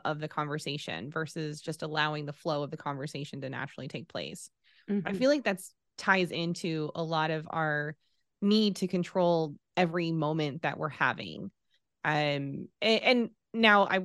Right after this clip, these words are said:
Speaker 1: I wanna say that sometimes when you wanna control your environment, it is for your safety.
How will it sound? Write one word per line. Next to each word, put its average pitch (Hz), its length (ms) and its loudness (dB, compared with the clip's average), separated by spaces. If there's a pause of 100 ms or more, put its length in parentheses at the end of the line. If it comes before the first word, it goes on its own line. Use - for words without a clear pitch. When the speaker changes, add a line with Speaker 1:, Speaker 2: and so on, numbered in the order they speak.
(180)
Speaker 1:
I 170 60 4
wanna 185 260 4
say 147 300 4
that 156 300 2 (340)
sometimes 151 580 0
when 151 120 -2
you 147 100 -2
wanna 151 200 0
control 147 340 0
your 139 160 0
environment, 151 500 4
it 185 80 0
is 285 120 0
for 202 140 0
your 175 140 2
safety. 139 540 -4